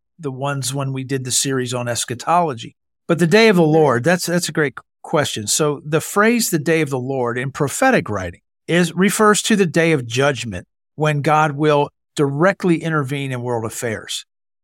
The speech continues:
As described in Zephaniah, for instance, God will sweep everything away. In Matthew's gospel, God is described as gathering his elect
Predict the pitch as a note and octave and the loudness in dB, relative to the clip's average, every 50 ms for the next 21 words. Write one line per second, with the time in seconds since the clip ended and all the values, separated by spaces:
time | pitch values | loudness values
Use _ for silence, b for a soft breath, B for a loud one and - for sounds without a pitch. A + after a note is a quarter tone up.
0 | _ - D#3+ D3+ - - E3 - - - - D#3+ D3+ D3+ D#3 D3+ D3+ C#3+ - - | _ -2 -2 -2 0 0 0 0 0 2 2 4 4 4 4 2 0 -2 -6 -8
1 | C#3 C3+ C3 A#2 - D3 C#3 C3 - - B2 A#2 B2 D3 E3 F#3 G3 G3 D#3+ B2 | -6 -6 -4 -2 0 0 0 -2 -2 -6 -6 -6 -2 0 0 2 2 2 2 2
2 | G#2 G#2 G2 - - _ _ - - C3 A#2+ A#2 B2 A#2+ - - - C3 B2 - | 0 -2 -4 -6 -12 _ _ -8 -6 -4 -4 -4 -4 -4 -4 -4 -4 -4 -4 -4
3 | - - D3 C#3+ C#3 C3+ C3+ C#3 C#3+ C3+ B2+ - - - - E3+ F3 F#3+ F3+ - | 0 2 2 4 4 2 0 -2 -2 -2 0 0 0 0 2 2 2 2 2 0
4 | - - - _ _ D#3+ E3+ E3 F3 E3+ E3+ - F3 D3+ C#3 C3 B2 B2+ A#2+ A#2 | -2 -12 -20 _ _ 0 2 2 2 2 2 2 -2 -2 0 0 0 0 0 0
5 | A2 - _ _ _ _ _ _ C#3 C#3 C#3 D#3 E3+ F3+ F3 F3+ F3+ E3 - - | -2 -4 _ _ _ _ _ _ -4 -2 0 2 2 2 2 2 2 2 2 4
6 | F3+ D#3+ D#3+ E3 - - E3 D#3 C#3 D#3 D3 D3+ D3+ C#3 - - C#3+ - - - | 4 4 4 4 4 2 -2 0 2 2 4 4 2 0 -2 -2 -2 -2 0 0
7 | D#3 C#3 C#3 D3 C#3 C3+ C3 A#2 - - C#3+ C#3 C#3+ D3 C#3 C3+ C#3 C#3 C3+ C3+ | 0 0 0 0 0 -2 -4 -6 -4 -2 0 0 2 0 0 -2 -4 -6 -6 -6
8 | C3 B2+ - _ _ _ _ _ _ _ _ _ - E3 D3 C3 D3 C3 C3 C3+ | -8 -10 -12 _ _ _ _ _ _ _ _ _ -2 -2 0 0 -2 -4 -2 -2
9 | C#3 D#3 E3 D3 A2 - _ - - | 2 2 2 2 2 -2 _ -10 -10